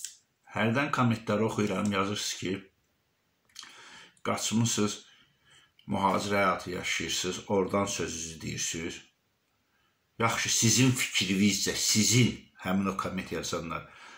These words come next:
biz qorxaqsa, belə kişisizsə, gəlin Azərbaycana. Azərbaycandan siz sözünüzü deyin də.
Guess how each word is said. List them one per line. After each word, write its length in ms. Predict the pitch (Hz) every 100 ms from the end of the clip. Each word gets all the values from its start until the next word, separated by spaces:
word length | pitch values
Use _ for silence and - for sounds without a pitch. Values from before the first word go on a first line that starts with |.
| - _ _
biz 180 | 117 107
qorxaqsa, 680 | 104 98 - 92 87 - 82 82 -
belə 200 | 104 113 120
kişisizsə, 580 | - - - - 101 95
gəlin 240 | - 131 98
Azərbaycana. 640 | 87 82 82 - 80 78 80 87 110 - _ _ _ _ _ - - _
Azərbaycandan 640 | 101 98 101 104 104 117
siz 220 | 120 110 -
sözünüzü 420 | 90 - 87 80
deyin 260 | 82 78 73
də. 140 | 78